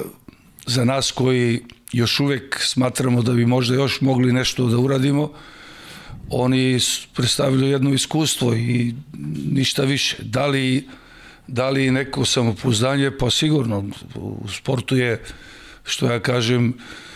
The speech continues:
uvek je bolje dve velike baklave nego jedna, jedna mala, odnosno uvek je bolje da pobediš. Bolje se osjećaš, ali je,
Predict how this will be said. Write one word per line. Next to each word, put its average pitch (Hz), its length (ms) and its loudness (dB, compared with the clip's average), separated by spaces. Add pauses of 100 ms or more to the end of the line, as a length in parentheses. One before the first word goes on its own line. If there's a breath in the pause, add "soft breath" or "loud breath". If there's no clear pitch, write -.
(240 loud breath)
uvek 123 340 2
je 135 80 2
bolje 131 340 2
dve 127 200 2
velike 131 400 0
baklave 131 440 0
nego 127 240 2
jedna, 127 380 2 (420 loud breath)
jedna 127 300 2
mala, 135 260 2
odnosno 113 440 -2
uvek 113 280 0
je 120 60 2
bolje 127 280 2
da 127 120 2
pobediš. 127 640 0 (720 loud breath)
Bolje 123 280 0
se - 160 0
osjećaš, 131 580 0
ali 117 260 2
je, 117 580 2